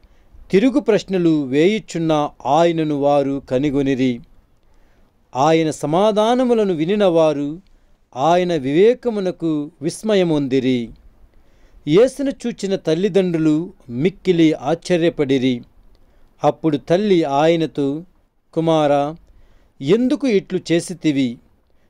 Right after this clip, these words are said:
నీ తండ్రి నేను విచారముతో నిన్ను వెదుకుచుంటిమి" అనెను. "మీరు నా కొరకు ఏలా వెదికితిరి? నేను నా తండ్రి పని మీద ఉండవలయనని మీకు తెలియదా?" అని ఆయన బదులు పలికెను.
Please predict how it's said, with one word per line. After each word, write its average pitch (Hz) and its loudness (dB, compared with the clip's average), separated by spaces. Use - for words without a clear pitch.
నీ 151 0
తండ్రి 208 0
నేను 170 2
విచారముతో 190 -2
నిన్ను 156 -4
వెదుకుచుంటిమి" 165 -2
అనెను. 135 0
"మీరు 226 4
నా 208 2
కొరకు 220 -2
ఏలా 190 2
వెదికితిరి? 147 -4
నేను 208 2
నా 180 0
తండ్రి 202 -4
పని 208 0
మీద 180 0
ఉండవలయనని 180 0
మీకు 156 0
తెలియదా?" 160 0
అని 147 -4
ఆయన 143 0
బదులు 131 -2
పలికెను. 127 -2